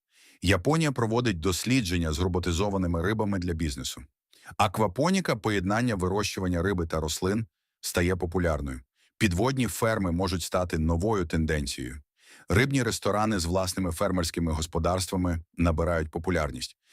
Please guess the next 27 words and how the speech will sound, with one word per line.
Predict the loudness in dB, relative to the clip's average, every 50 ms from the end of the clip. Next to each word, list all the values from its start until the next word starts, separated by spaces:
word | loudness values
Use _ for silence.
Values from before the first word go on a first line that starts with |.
| -20 -20 -20 _ -2
Деякі | 2 2 4 4 2 2 0 0
країни | -2 0 0 0 2 0 0 0 0
використовують | -2 -2 -2 -2 -2 -2 0 0 0 0 0 0 0
рибні | 0 0 0 0 -2 -2
відходи | -2 -4 -4 -4 -2 -2 -2 -2 -2
для | -2 -2 -2 -2 -2
виробництва | -2 -2 -4 -2 -2 -2 -2 -2 -2 -4 -4 -4
добрив. | -4 -4 -4 -6 -8 -10 -10 -14 _ _ _ _ _ _ 0
Майбутнє | 2 4 4 4 4 2 2 2 2 0 0 0 2
рибного | 0 0 0 0 -2 -2
бізнесу | 0 0 0 0 0 0 -2 -2 -2 -4 -4 -4 -4 -4
залежить | -2 0 2 2 2 2 0 0 -2 -2
від | -2 -4 -2
технологій | -2 -4 -2 0 0 0 0 0 0 0 0 -2 -2 -4 -6 _ _ _ -2
та | 0 0
екологічної | 0 0 0 0 0 0 0 -2 -2 -4 -4 -4
політики. | -2 -2 -2 -2 -2 -4 -6 -10 -12 -16 -18 _ _ _ _ _ _ _ _ _ 0
До | 2 2
дві | 4 4 2 0
тисячі | 0 0 -2 -2 -2 -4 -4 -4
п'ятдесятого | -2 -2 -2 0 0 -2 0 0 -2 -2 -2 -2 0 0
року | 0 0 -2 -2 -6 -8 -8 _ _ _ -8
світове | -4 -2 0 2 2 2 2 0
споживання | 0 0 -2 -2 0 0 0 0 0 0 2
риби | 2 0 0 0 -2
може | -2 -2 -2 -2 -2
зрости | -2 -2 -2 -2 -2 -2 -2 -2 0 -2